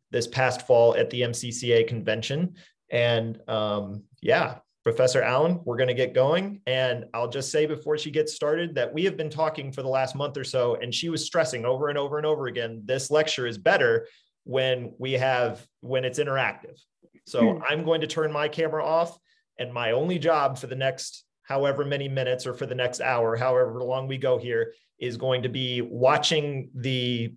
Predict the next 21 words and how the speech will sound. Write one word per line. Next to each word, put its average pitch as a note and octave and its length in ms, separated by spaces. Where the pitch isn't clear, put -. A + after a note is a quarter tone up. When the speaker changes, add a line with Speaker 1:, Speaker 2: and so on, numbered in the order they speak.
Speaker 1:
uh, A2+ 280
participants D3 800
list A#2 540
and C3+ 140
just C3 180
Speaker 2:
<clears throat> - 100
Speaker 1:
seeing D3 280
if C3+ 120
anybody B2 380
raises A2 380
their A2+ 160
hands, E3 540
asked - 240
to B2+ 40
go B2 220
off G#2+ 220
mute, D#3 480
stuff B2+ 320
like A2+ 240
that. G#2 380
So A2+ 500